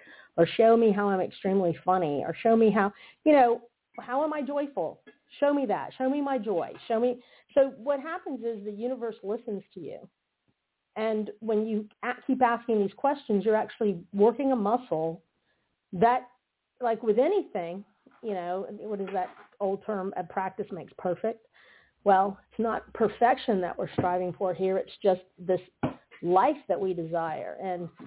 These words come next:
I can say over the past couple of years, that's really what's happened, just being in a, in a attitude of gratitude and really noticing where I am. And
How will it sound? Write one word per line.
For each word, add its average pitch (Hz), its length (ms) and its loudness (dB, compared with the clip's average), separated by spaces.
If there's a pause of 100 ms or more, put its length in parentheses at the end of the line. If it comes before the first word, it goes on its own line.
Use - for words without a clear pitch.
(1080)
I 208 120 2
can 208 200 2
say 214 160 6
over 190 140 2
the 180 60 2
past 185 340 -2
couple 180 280 -4
of 185 80 -2
years, 294 320 2
that's 180 260 0
really 180 180 2
what's 165 220 0
happened, 196 540 0
just - 200 -12
being 190 360 4
in 180 120 2
a, 170 160 4 (180)
in 196 120 2
a 160 160 4 (220)
attitude 254 360 4
of 180 100 0
gratitude 185 720 4 (440)
and 185 180 0
really 208 400 4 (480)
noticing 202 760 2
where 190 200 0
I 196 220 -6
am. 165 480 -8 (520)
And 175 180 -4